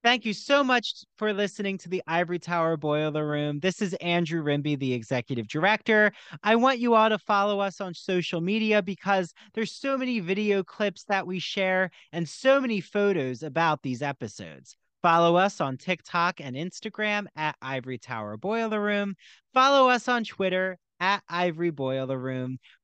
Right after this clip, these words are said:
Follow our Facebook page, The Ivory Tower Boiler Room. Join our Patreon, patreon dot com slash ivory tower boiler room. For five dollars a month, you get ad-free episodes, our video interviews,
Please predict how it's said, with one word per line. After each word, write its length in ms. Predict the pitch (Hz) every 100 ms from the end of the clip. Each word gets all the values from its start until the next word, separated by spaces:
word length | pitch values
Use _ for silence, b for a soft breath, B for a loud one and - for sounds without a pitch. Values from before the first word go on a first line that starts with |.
| -
Follow 280 | 208 233 240
our 140 | 226
Facebook 480 | - 247 277 214 170
page, 380 | 175 147 147 -
The 140 | 139
Ivory 280 | 135 131 135
Tower 360 | - 135 117
Boiler 440 | 117 208 233 226 220
Room. 300 | 220 220 208 b b _
Join 240 | 202 262
our 160 | 277 262
Patreon, 720 | - 220 220 - 247 233 233
patreon 540 | 214 190 190 - 190 190
dot 240 | 180 175
com 380 | - 190 185 196
slash 500 | 190 - 160 160 147
ivory 320 | 151 139 135
tower 360 | 131 139 123 120
boiler 420 | 123 208 220 214
room. 300 | 214 220 220 b b _
For 100 | -
five 380 | 175 - 233 240
dollars 420 | 214 220 220 208
a 40 | 208
month, 320 | 196 202 175 -
you 180 | 175
get 280 | 180 196 185 -
ad-free 540 | 208 233 220 - 233 214
episodes, 760 | 202 208 190 - 202 196 175 b b -
our 120 | 156
video 480 | 156 233 240 226 214
interviews, 680 | 202 202 180 196 196 190